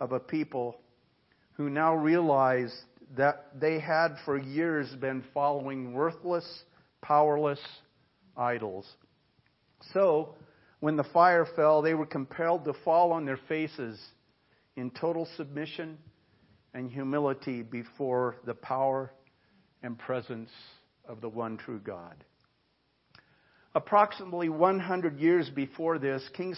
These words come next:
Solomon had stood before all Israel in the presence of God. <clears throat> In his prayer dedicating the temple to the glory of God,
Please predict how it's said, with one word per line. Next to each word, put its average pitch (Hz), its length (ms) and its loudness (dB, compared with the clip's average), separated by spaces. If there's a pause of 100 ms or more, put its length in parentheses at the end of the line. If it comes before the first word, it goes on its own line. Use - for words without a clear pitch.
Solomon 147 480 -2
had 117 140 -10 (140)
stood 165 300 -2
before 139 380 -2
all 151 320 2
Israel 135 500 -6 (540)
in 139 120 -6
the 135 80 -6
presence 135 520 -4
of 123 140 -14
God. 104 400 -8 (420)
<clears throat> - 80 -16 (1400)
In 156 120 0
his 175 300 0
prayer 185 360 2
dedicating 175 760 0
the 143 100 0
temple 151 580 -4
to 143 80 -6
the 131 100 -4
glory 160 380 0
of 127 140 -4
God, 127 400 2